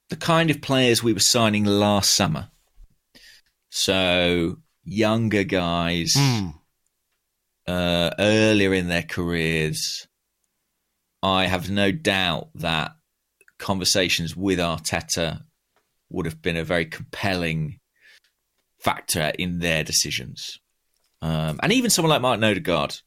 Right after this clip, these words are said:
Speaker 1: who was coming from Real Madrid, but who had worked with Arteta, I
Speaker 2: Yeah.
Speaker 1: think he would have been a big factor in his choice. I think if you're, like, a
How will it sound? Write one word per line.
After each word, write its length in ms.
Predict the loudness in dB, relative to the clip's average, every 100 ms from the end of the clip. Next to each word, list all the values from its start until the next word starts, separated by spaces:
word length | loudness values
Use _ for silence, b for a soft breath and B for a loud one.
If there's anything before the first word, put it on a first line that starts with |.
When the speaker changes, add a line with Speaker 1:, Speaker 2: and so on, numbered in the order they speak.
| -6
Speaker 1:
who 60 | -4
was 100 | 0
coming 220 | 0 -2
from 180 | -4 -2
Real 140 | -2
Madrid, 560 | -2 -4 -2 -2 -4 -10 -18 _ _ _
but 160 | -6 -2
who 100 | 0
had 140 | 0
worked 320 | 2 2 2 0
with 100 | -4
Arteta, 600 | -4 -6 -8 -8 -12 -14 _ _ _ _ _ _
I 80 | -8
Speaker 2:
Yeah. 80 | -4
Speaker 1:
think 460 | -2 -2 -4 -14 _
he 240 | -14 -6 -2
would 100 | -2
have 140 | -4
been 120 | -4
a 40 | -4
big 300 | -2 -4 -4
factor 560 | -4 -4 -4 -10 -10 -12 _ _ -4
in 200 | -4 -4
his 380 | -6 -6 -6 -6
choice. 720 | -6 -6 -8 -8 -8 -10 -14 b b b b _ _ _ _ _ _ _ _ -12
I 60 |
think 220 | -2 0
if 180 | 0 0
you're, 440 | 4 6 6 6 4
like, 420 | 4 2 0 -6 _ 0
a 840 | 2 4 2 4 4 2 0 -6